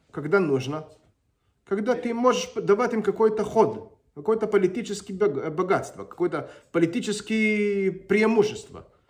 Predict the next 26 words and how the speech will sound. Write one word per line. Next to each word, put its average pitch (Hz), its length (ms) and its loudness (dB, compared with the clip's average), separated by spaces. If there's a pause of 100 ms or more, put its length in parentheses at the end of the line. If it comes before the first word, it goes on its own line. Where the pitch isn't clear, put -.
(180)
Когда 160 340 2
уже, 190 380 8 (260)
ну, 180 160 -2
ты - 160 -8
все 196 220 0
равно 120 280 -4
их. 131 320 -10 (1200)
Все 311 220 2
равно 247 320 4
у 180 40 4
них. 123 320 -10 (440)
Зачем 190 360 -2
им 196 80 2
давать? - 420 -8 (1500)
У 196 100 4
них 247 180 4
нет 269 220 0
причины 254 400 0
давать. 190 440 -6 (2500)
То 220 60 6
есть 208 200 6
ты 254 100 2
должен 247 560 2 (120)
постоянно 208 1000 4
создать 170 560 0
условия, 226 880 4